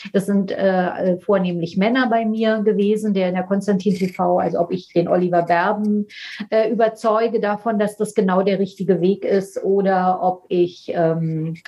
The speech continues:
äh, mit meiner Lektorin diskutiere, die ja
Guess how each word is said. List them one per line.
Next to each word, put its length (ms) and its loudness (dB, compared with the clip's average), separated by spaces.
äh, 240 0
mit 220 0
meiner 440 2
Lektorin 640 0
diskutiere, 880 -2
die 420 0
ja 360 0